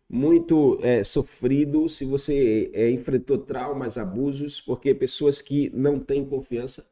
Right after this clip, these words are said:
normalmente elas foram marcadas na sua infância. E não importa se você chegou até a-, a-, assim, até o Senhor, mas o que importa é você se permitir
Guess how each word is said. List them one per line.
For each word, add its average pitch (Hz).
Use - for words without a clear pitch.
normalmente 135
elas 131
foram 131
marcadas 120
na 113
sua 123
infância. -
E 135
não 147
importa 180
se -
você 139
chegou 143
até 143
a-, 143
a-, 131
assim, 156
até 135
o 139
Senhor, 127
mas 107
o 123
que -
importa 135
é 117
você 120
se -
permitir 135